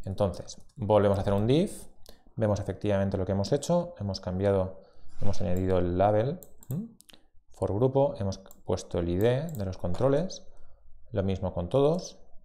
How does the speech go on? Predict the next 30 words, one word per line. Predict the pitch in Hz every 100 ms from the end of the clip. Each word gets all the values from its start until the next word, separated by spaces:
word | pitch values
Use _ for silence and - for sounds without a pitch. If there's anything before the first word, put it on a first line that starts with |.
| - - -
Aquí | 101 104
repasaríamos | 98 92 95 98 98 98
tranquilamente | - 92 98 92 98 95
un | 92
poco, | 104 95 92 - _ - _ -
pues, | 104
todos | - 95
los | 92
cambios | 95 90
que | 90
hayamos | 87 87 -
hecho, | - 180 - - _ _
¿m? | 147 190 - - - - - - -
Eh, | 123 113
si | -
hemos | 151 156
cambiado | 135 135 135
algún | 127
espacio | 123 - 117 120
en |
blanco, | 117 147 165 151
hay | 117 113 113 -
un, | 120 117 113 - - - - - - - -
una | 110
opción | 107 135 143
que | 131
es | 113
div | 117 113 -
menos | - 104 -
W, | 127 123 135 139 147